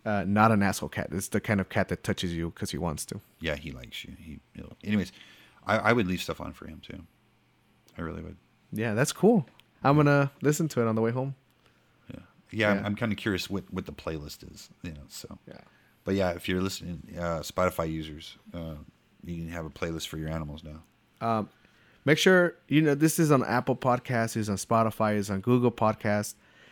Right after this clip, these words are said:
Speaker 1: is on Castbox, uh, any podcast medium that you think of or know of, it's on there. If you wanna share this with your friends, we really appreciate that. If you have questions,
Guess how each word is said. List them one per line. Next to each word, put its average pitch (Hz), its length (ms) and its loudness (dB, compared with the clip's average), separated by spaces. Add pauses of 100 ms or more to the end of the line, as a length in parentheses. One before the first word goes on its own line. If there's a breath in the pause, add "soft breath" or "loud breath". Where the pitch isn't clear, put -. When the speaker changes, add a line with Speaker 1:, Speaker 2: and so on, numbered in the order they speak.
(200 soft breath)
Speaker 1:
is 110 240 2
on 98 340 0 (640 soft breath)
Castbox, 120 1120 0
uh, 71 180 -4 (1500)
any 139 520 4 (220)
podcast 143 500 2
medium 135 300 2
that 117 140 2
you 104 140 0 (100)
think 123 240 0
of 127 200 4
or 107 80 2
know 110 260 4
of, 123 300 2
it's 113 260 -2
on 113 260 0
there. 120 340 2 (420 soft breath)
If 110 160 -4
you 113 100 0
wanna 123 140 2
share 123 220 2
this 120 160 -2
with 104 100 0
your 98 80 0
friends, 113 600 -2
we 101 120 -2
really 107 340 0
appreciate 110 500 -2
that. 107 140 2
If 98 140 -2
you 98 120 -2
have 104 260 -2
questions, 123 600 -2